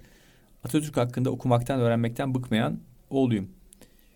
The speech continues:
Ancak son zamanlarda olmazsa olmaz Atatürklü reklam filmleri beni fena halde düşündürüyor. Şirketler toplumdaki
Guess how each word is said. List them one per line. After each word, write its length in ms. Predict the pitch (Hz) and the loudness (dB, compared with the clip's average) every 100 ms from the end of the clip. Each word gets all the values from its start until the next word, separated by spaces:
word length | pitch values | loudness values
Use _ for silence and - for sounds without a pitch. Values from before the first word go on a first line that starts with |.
| _ - - - | _ -20 -16 -4
Ancak 280 | 139 143 | -2 0
son 100 | 165 | 2
zamanlarda 640 | 160 151 131 120 110 135 - | 4 4 4 2 2 0 -4
olmazsa 480 | - 123 131 147 - | -2 0 2 0 2
olmaz 360 | 120 117 113 113 | 2 4 2 0
Atatürklü 480 | 123 139 131 123 123 | -2 -4 -4 -6 -2
reklam 280 | 110 113 123 | -2 0 -2
filmleri 520 | 123 110 101 131 165 - _ - | 2 0 0 -2 -2 -8 _ -2
beni 140 | 123 | 0
fena 240 | 135 131 139 | 0 0 2
halde 240 | 139 127 | 2 0
düşündürüyor. 600 | 120 120 113 110 98 120 131 - - _ - - _ | -2 0 0 0 -4 -4 -8 -18 -20 _ -20 -20 _
Şirketler 640 | - 127 135 135 151 151 165 - _ _ - | -6 0 0 2 0 0 -6 -20 _ _ -8
toplumdaki 720 | 123 123 127 123 - 151 | -6 -2 -2 -2 0 -2